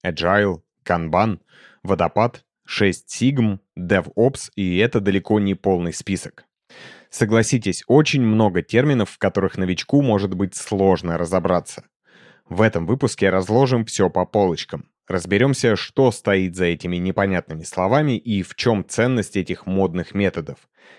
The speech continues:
когда и зачем они могут вам пригодиться для управления командой.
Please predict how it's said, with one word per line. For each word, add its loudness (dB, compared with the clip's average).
когда 2
и 2
зачем 0
они -2
могут -4
вам -2
пригодиться -2
для 0
управления -4
командой. -4